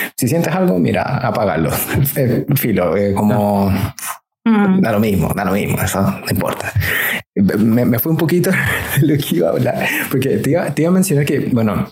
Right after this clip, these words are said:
Speaker 1: eh, yo no cachaba nada de este lado más espiritual tuyo, Lola, y... y me llamó mucho la atención y me resonó caleta con algo que, que mencionaste con lo que estabas conversando, con tu historia familiar y todo eso. Estas últimas semanas he estado como bastante metida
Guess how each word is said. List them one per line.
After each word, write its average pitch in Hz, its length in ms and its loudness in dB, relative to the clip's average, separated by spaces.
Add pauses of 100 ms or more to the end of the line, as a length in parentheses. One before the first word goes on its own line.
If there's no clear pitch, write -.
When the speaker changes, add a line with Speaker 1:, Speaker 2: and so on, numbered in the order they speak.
(160)
Speaker 1:
eh, 101 320 0
yo 110 100 2
no 156 80 2
cachaba 156 460 0
nada 135 340 2
de 147 140 4
este 139 200 0
lado 135 220 0
más 151 160 2
espiritual 107 520 2
tuyo, 135 260 2
Lola, 139 340 2
y... 110 300 2 (840)
y - 80 0
me 113 100 2
llamó 107 160 2
mucho 120 180 2
la 120 60 2
atención 120 260 0
y 135 60 4
me 123 80 2
resonó 107 320 0
caleta 113 320 0
con 123 140 0
algo 113 200 0
que, 117 240 0
que 113 120 -2
mencionaste 107 1000 0
con 101 160 0
lo 98 60 2
que 95 80 0
estabas 104 220 -2
conversando, 117 440 0
con 107 120 0
tu 101 60 0
historia - 220 0
familiar 104 320 2
y 104 80 0
todo 101 160 0
eso. 87 160 -2 (600)
Estas 131 240 -2
últimas 143 360 2
semanas 139 440 2
he - 40 0
estado 139 360 0
como 120 580 0
bastante 135 540 0
metida 147 400 2